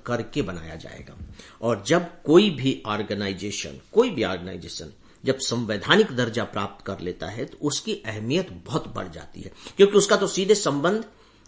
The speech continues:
संसद से हो जाता है। Otherwise संबंध किससे रहता है? सरकार से रहता है। इसीलिए उसे सांविधिक दर्जा कहते हैं।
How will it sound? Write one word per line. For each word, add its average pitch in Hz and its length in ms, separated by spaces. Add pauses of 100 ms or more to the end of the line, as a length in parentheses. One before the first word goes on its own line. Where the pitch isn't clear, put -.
(120)
संसद 147 420
से - 160
हो - 120
जाता - 300
है। - 100 (380)
Otherwise 208 400
संबंध 196 460
किससे 196 320
रहता 185 260
है? 208 400 (320)
सरकार 101 640
से - 160
रहता 82 280
है। - 60
इसीलिए 185 280
उसे 180 140
सांविधिक 143 680
दर्जा 101 340
कहते - 360
हैं। - 120